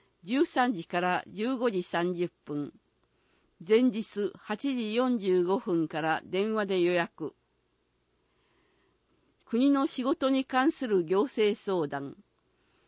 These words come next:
総務省行政相談センター。電話、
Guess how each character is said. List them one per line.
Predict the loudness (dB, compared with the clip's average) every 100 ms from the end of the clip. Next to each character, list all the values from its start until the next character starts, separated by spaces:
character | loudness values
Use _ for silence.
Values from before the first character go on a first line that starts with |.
| _ _ _ _ _
総 | -4 2 4
務 | 4 2
省 | 2 2 4 0 -4 _ _
行 | -2 0
政 | 0 2 0 0
相 | 0 2
談 | 2 -2 -2
セ | 0 0
ン | 0
タ | -4 -8 -8 -12 _ _ _ _ _ _ _ _ _ _ _ _ _
ー。 |
電 | 0 2 2
話、 | -2 -4